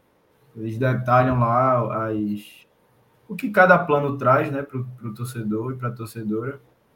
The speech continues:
Principalmente a novidade, né, o sócio Leão Sem Fronteiras.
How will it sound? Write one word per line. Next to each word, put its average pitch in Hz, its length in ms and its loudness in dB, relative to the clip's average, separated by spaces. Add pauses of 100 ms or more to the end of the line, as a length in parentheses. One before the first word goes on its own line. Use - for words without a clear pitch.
(320)
Principalmente 151 580 2
a 156 40 4
novidade, 143 640 6
né, 131 160 4
o 135 180 2
sócio 135 400 -2
Leão 127 200 4
Sem 123 180 2
Fronteiras. 123 800 -4